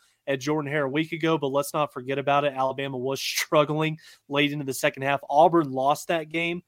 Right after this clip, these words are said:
They figured out a way to choke it up and give it back to Alabama. So, again, Georgia,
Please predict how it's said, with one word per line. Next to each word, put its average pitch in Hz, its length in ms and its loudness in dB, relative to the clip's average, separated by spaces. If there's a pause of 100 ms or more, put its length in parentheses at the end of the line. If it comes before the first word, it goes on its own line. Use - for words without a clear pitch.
(220)
They 139 80 0
figured 151 260 0
out 143 100 4
a 143 40 0
way 147 140 0
to 135 100 -2
choke - 320 -2
it 139 80 0
up 143 160 -2
and 139 100 -6
give 139 120 -4
it 139 80 -8
back 139 220 -2
to 156 120 -6
Alabama. 147 400 0
So, 147 280 2 (340)
again, 143 360 2 (120)
Georgia, 180 600 4